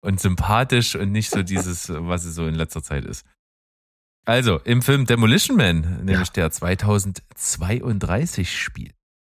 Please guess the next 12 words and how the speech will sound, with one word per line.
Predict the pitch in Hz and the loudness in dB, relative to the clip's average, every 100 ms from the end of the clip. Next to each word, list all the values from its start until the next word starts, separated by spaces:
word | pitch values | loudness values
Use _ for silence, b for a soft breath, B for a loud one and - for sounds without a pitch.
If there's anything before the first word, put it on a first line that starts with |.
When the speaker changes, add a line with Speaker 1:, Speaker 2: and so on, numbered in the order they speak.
| _ _ _ | _ _ _
Speaker 2:
Ja, | - - - - | -6 -6 -10 -4
das | 113 143 | -2 0
ist | 190 | 2
ein | 143 | 0
schöner | - 156 117 | 2 2 4
Film. | 92 - 92 - _ _ _ _ - - _ _ _ _ _ _ _ | 2 -4 -8 -10 _ _ _ _ -20 -20 _ _ _ _ _ _ _
Speaker 1:
Ja, | 104 98 170 269 - - | 2 4 4 0 -8 -4
ähm, | 139 156 160 165 165 170 - _ _ _ _ _ _ _ | 0 2 4 4 4 2 -2 _ _ _ _ _ _ _
wie | 139 131 | 0 2
soll | 170 | 4
ich | 180 - | 2 4
sagen? | 160 165 120 | 4 4 2